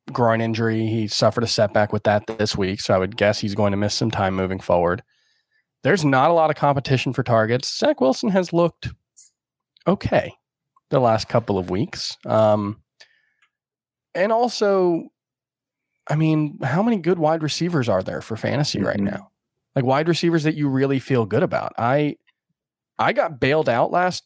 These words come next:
Speaker 1: uh, uh, yesterday late in that game when Odell Beckham scored a touchdown 'cause I had him as a top sixteen wide receiver in my rankings. But that was as much about my lack of faith in the other wide receivers as it was thinking that Odell Beckham was gonna actually play a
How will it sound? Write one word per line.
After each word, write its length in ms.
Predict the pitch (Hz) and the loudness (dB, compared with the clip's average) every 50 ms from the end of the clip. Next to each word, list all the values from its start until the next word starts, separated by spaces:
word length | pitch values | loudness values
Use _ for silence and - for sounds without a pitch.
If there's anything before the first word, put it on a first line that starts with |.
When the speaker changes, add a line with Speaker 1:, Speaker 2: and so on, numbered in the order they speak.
| 180 - | -8 -6
Speaker 1:
uh, 100 | 175 - - | -4 -2 0
uh, 80 | 151 151 | 0 0
yesterday 520 | 151 143 139 151 - - - 165 175 170 | 2 2 0 0 0 -2 -4 -2 -2 -2
late 200 | 160 151 151 160 | 0 0 -2 -2
in 80 | 143 165 | -2 -2
that 160 | 170 165 156 | -2 -2 0
game 240 | - 156 160 170 175 | 0 0 0 0 0
when 100 | 151 131 | 0 0
Odell 240 | 131 135 135 131 120 | 0 0 0 0 0
Beckham 300 | 113 120 120 - 131 127 | -2 -2 -2 -4 -6 -8
scored 240 | - - 135 120 117 | -4 -2 -2 -2 0
a 20 | |
touchdown 440 | - 113 117 117 - - 156 160 160 | 0 -2 -2 -2 -2 0 0 0 0
'cause 140 | 156 123 110 | -2 -2 0
I 80 | 113 120 | 0 0
had 180 | 120 131 131 | 2 0 0
him 100 | 131 127 | 0 0
as 100 | 120 117 | -2 -4
a 40 | 117 | -2
top 240 | - - 117 113 - | -2 0 0 0 0
sixteen 420 | - - 117 - - - 127 120 | -4 -6 -6 -4 -4 -4 -2 2
wide 220 | 117 113 117 113 107 | 2 2 2 2 0
receiver 380 | 104 - 120 120 127 151 151 | -4 -4 -4 -2 0 0 2
in 60 | 156 | 2
my 100 | 156 160 | 2 2
rankings. 440 | 160 170 165 175 170 180 180 185 190 - _ _ _ _ _ _ - - - _ _ _ _ _ _ _ | 2 2 0 0 -2 -4 -6 -6 -8 -12 _ _ _ _ _ _ -20 -20 -20 _ _ _ _ _ _ _
But 320 | 156 151 147 143 139 - - 131 120 | 2 2 2 2 0 -2 -6 -10 -2
that 280 | 131 143 156 190 208 208 | 2 4 4 4 4 2
was 220 | 233 226 202 180 | 2 0 0 2
as 160 | 180 175 151 | 0 0 2
much 300 | 147 139 139 143 156 - | 2 2 2 2 2 2
about 440 | 165 135 131 139 135 135 135 135 - | 0 2 4 4 4 4 2 2 2
my 180 | - 131 131 131 | 2 2 2 4
lack 300 | 123 113 110 120 123 - | 4 4 2 2 2 0
of 120 | 120 107 | -4 -6
faith 360 | - - 113 120 139 131 - | -4 -4 -2 -2 -2 -2 -4
in 100 | 135 131 | -4 -4
the 120 | 120 113 107 | -2 0 0
other 160 | 107 113 110 | 0 2 2
wide 240 | 110 107 104 104 101 | 2 2 2 0 -2
receivers 500 | 92 - - - 190 196 143 120 113 110 | -4 -6 -4 -2 -2 0 0 0 -2 -2
as 100 | 110 101 | -2 -4
it 80 | 113 92 | -2 0
was 440 | 104 107 107 107 101 98 104 - - _ _ _ _ _ _ _ _ _ _ _ _ _ _ _ _ _ _ _ _ _ | 2 2 2 2 0 -2 -6 -10 -14 _ _ _ _ _ _ _ _ _ _ _ _ _ _ _ _ _ _ _ _ _
thinking 260 | - 139 135 135 135 | 0 2 2 2 2
that 140 | 131 127 123 | 4 4 4
Odell 220 | 120 117 117 113 110 | 4 4 4 4 4
Beckham 300 | 113 110 113 - 117 110 | 2 2 2 0 -2 -2
was 120 | 110 110 | -2 -2
gonna 140 | 113 110 104 | -2 0 0
actually 340 | 107 104 - - 117 104 104 | 0 0 -2 -2 -2 -4 -4
play 520 | - - - 113 107 107 107 107 104 98 - _ - - | -4 -2 0 2 2 2 0 -2 -4 -6 -10 _ -6 -2
a 180 | 113 98 110 | -2 0 0